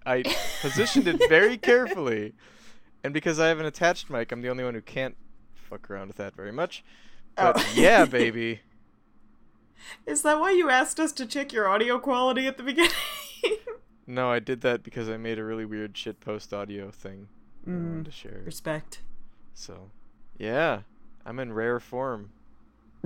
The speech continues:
Speaker 1: tonight.
Speaker 2: <laughs>
Speaker 1: W-, what with the whole Hrathen quaffing it himself, baby. Ugh.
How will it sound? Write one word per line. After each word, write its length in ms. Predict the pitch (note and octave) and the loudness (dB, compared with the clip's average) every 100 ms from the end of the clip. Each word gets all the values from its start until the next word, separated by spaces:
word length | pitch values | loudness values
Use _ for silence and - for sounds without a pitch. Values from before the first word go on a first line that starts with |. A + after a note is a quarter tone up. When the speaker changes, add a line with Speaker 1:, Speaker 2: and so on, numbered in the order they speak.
| - | -8
Speaker 1:
tonight. 320 | - - - - D4 D4 - | -10 -10 -8 -8 -8 -8 -2
Speaker 2:
<laughs> 160 | C4 - A#3 | -2 0 -2
Speaker 1:
W-, 300 | A3 A3 A#2 - | -2 -4 -8 -10
what 220 | A#2 A#2+ | -6 -4
with 280 | A#2 A2+ - | -2 -6 -4
the 100 | A2+ | -4
whole 480 | A2 A2 G#2+ G#2+ - - | -2 -2 -2 -6 -8 -10
Hrathen 420 | - B2+ A#2+ B2+ A#2+ | -4 -4 -4 -8 -10
quaffing 540 | - D3 C#3 C3 D3 | -2 4 4 4 -2
it 80 | C#3 | -4
himself, 560 | C#3 C#3+ D#3 D#3 D3+ | -4 -4 2 2 2
baby. 540 | - C3+ C3+ C3+ C3 B2 _ _ _ - - _ _ _ _ _ _ _ _ _ | 0 2 2 2 -2 -4 _ _ _ -20 -20 _ _ _ _ _ _ _ _ _
Ugh. 380 | C#3+ E3 D3+ A#2 | 2 4 4 2